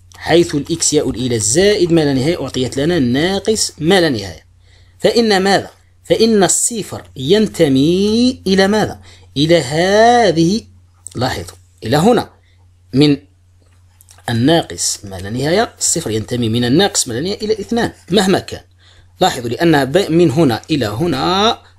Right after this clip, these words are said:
الصفر ينتمي. ركزوا هنا أبنائي لح-، آه، لنظرية القيم المتوسطة في الحالة العامة. نتابع.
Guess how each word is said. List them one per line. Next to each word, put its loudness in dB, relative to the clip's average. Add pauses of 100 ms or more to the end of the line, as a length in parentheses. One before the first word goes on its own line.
(140)
الصفر -2
ينتمي. -6 (120)
ركزوا 0 (400)
هنا 2
أبنائي 2
لح-، -6
آه، 0 (400)
لنظرية 0
القيم 2
المتوسطة -2
في -8
الحالة -4
العامة. -4 (720)
نتابع. -6